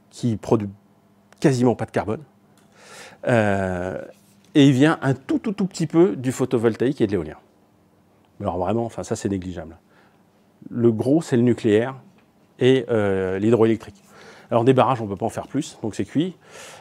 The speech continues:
Euh, du nucléaire, c'est un vaste sujet. Euh, donc on,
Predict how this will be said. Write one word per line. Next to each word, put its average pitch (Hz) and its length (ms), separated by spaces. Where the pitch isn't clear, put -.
Euh, 113 320
du 117 180
nucléaire, 127 600
c'est - 140
un - 20
vaste 104 260
sujet. 170 480
Euh, 107 640
donc 156 160
on, 151 280